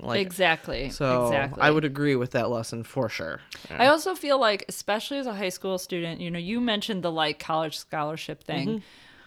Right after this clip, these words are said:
Speaker 2: I think in high school, one thing that I wish I would have focused a little more on is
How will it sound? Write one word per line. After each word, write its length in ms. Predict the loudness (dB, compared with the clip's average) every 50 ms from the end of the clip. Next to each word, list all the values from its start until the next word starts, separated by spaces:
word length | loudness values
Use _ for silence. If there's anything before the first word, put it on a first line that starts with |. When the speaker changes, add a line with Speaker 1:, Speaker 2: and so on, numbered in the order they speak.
| -20 -20 _ _
Speaker 2:
I 120 | -4 -4 -2
think 260 | 0 0 0 0 0
in 100 | 0 -2
high 220 | 0 -2 -2 -2
school, 420 | -4 -4 -4 0 2 4 4 4 2
one 240 | 0 -2 -2 -2
thing 240 | -2 -4 -4 -2 0
that 140 | 0 2 2
I 100 | 2 2
wish 180 | 0 0 -2 -2
I 80 | -2
would 100 | -2 -2
have 100 | -2 -4
focused 340 | -4 -4 -4 -4 -6 -8 -6
a 60 | -6
little 240 | -2 -2 0 0 2
more 320 | 2 2 2 2 2 2
on 380 | 2 2 2 2 2 0 0 -2 -2
is 500 | 0 2 2 4 2 2 0 -2 -6 -12